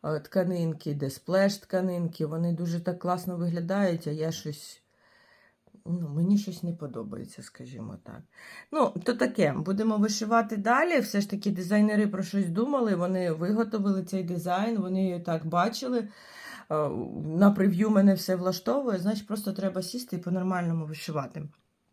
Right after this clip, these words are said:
Так, далі. Що? Далі, звісно, що моя дівчинка від Оланта. Я навишивала на ній п'ятсот десять на цьому тижні. От,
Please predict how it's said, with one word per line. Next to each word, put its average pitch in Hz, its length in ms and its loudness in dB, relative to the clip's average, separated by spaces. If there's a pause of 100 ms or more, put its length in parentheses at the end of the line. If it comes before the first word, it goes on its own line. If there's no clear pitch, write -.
(1000)
Так, 170 300 4
далі. 165 500 6
Що? 277 500 4
Далі, 226 400 4
звісно, 226 420 -4
що 214 180 -2
моя 202 300 2
дівчинка 190 560 -4
від 180 220 -2
Оланта. 208 640 2 (800)
Я 214 240 4
навишивала 202 680 2
на 202 120 8
ній 196 240 6
п'ятсот 196 720 0
десять 170 680 0
на 233 120 2
цьому 254 340 -2
тижні. 277 520 -2 (1500)
От, 247 600 4